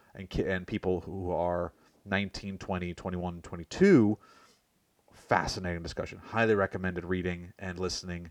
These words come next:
You can go back and, and listen to all that stuff. Unfortunately, though,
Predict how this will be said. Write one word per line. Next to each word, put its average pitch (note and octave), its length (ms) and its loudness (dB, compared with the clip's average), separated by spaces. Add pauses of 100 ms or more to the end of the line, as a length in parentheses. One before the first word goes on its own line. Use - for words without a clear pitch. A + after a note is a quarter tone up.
(120)
You G#2 80 -6
can G2+ 140 -12
go G#2 120 0
back F2 300 4
and, F2 160 -10
and F2 180 -10
listen E2+ 260 -10
to - 60 -8
all E2+ 180 -8
that E2 160 -8
stuff. - 280 -10 (1040)
Unfortunately, A2 640 0
though, F#2+ 220 2